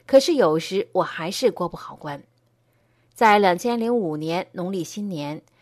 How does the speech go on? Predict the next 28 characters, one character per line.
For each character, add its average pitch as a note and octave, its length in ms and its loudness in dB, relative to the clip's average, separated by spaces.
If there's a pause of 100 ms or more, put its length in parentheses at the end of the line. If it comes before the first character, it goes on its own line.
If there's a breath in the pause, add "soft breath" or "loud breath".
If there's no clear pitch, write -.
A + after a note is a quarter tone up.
(180 soft breath)
为 C#4+ 160 6
了 A3 240 8
正 C#4+ 200 -2
月 A3 140 2
初 G#3 240 -8
三 C4 280 -2
给 G3 140 -4
我 D#3 280 2
丈 F#3 280 -8
夫 D#3+ 260 -6
上 E3+ 220 -10
坟 C3+ 220 -16
的 F3+ 120 -10
事 F3 160 -6
儿， - 180 -4 (360 loud breath)
儿 A#3+ 200 6
子 C#4+ 200 0
和 C#4 140 -2
女 A3 220 -2
儿 D#3 180 0
在 D#3 280 -10
电 D#3+ 240 -6
话 F3+ 180 -10
里 D3 140 -8
吵 C3+ 260 -12
起 C#3+ 140 -14
来 C3+ 220 -14
了。 D3 180 -8